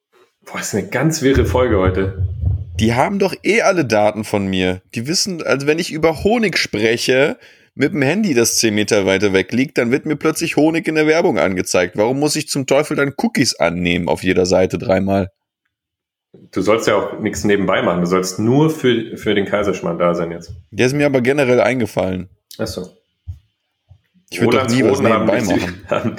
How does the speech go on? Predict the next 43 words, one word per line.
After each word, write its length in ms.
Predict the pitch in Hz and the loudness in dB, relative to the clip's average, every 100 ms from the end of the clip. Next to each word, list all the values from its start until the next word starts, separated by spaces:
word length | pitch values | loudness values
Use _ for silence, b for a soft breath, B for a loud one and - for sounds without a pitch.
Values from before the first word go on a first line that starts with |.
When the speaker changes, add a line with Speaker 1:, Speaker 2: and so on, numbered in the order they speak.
| - | -6
Speaker 1:
nicht 260 | - - | -6 -10
zu 140 | - - - - | -8 -8 -8 -14
Cookies 420 | 123 - 90 - | -14 -10 -10 -6
gebracht. 680 | 90 - - - - - - | -8 -8 -8 -8 -8 -14 -8
Speaker 2:
Ja, 220 | - 120 - | -4 0 0
mich 180 | 120 | 2
an 140 | 120 123 | 0 0
Kekse, 560 | - 135 - 285 104 - _ _ | 0 0 0 0 -2 -8 _ _
kleine 280 | - 113 123 | 0 2 0
Kekse 360 | - 127 - 95 | 0 -2 0 0
erinnert. 380 | 92 90 92 - _ _ _ _ _ B B B B B - | 0 -2 -6 -14 _ _ _ _ _ B B B B B -2
Speaker 1:
Oh 140 | 123 127 | 0 2
Gott, 360 | 131 147 147 - B B - | 2 2 0 -8 B B 0
der 120 | 123 | 2
wird's 220 | 139 151 | 2 2
mir 100 | 151 | 0
so 160 | 135 139 | 2 2
heimzahlen. 560 | 127 156 - 127 117 135 | 2 0 0 2 2 0
Irgendwann 300 | 147 139 131 | 0 0 0
kommt 240 | 135 135 | -2 0
alles 220 | 131 143 | 0 2
auf 100 | 127 | 0
den 120 | 120 | 0
Tisch. 440 | 117 147 139 - B B _ | -4 -4 -4 -10 B B _
Simon, 380 | 113 143 120 | -4 0 0
was 220 | 104 151 147 | 0 0 0
war 100 | 143 | 0
das 340 | 147 - - _ _ | -2 -6 -20 _ _
warum 300 | 135 160 160 | -4 0 2
Speaker 2:
Der 60 | 160 | 4
Speaker 1:
musstest 200 | 170 101 | 2 4
Speaker 2:
wird 100 | 117 | 2
Speaker 1:
du 60 | 160 | 2
mich 160 | 160 | 2
immer 160 | 151 156 | 2 2
duschen? 340 | 139 170 156 131 | 2 0 0 0
Warum 220 | 160 165 | 2 2
hast 160 | 160 | 0
du 40 | 160 | 0
mich 140 | 147 | -2
in 60 | 160 | -2
die 100 | 143 | -2
Waschmaschine, 500 | 156 151 127 123 | -2 -2 -4 -2